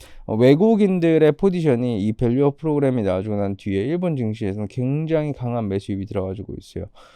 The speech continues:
왜냐면 이게 경제 체질 개선 가능성에 대해서 외국인들의 관심도 이끈 것이고,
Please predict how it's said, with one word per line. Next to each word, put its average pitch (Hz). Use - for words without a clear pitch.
왜냐면 131
이게 117
경제 123
체질 196
개선 175
가능성에 123
대해서 107
외국인들의 104
관심도 113
이끈 101
것이고, 98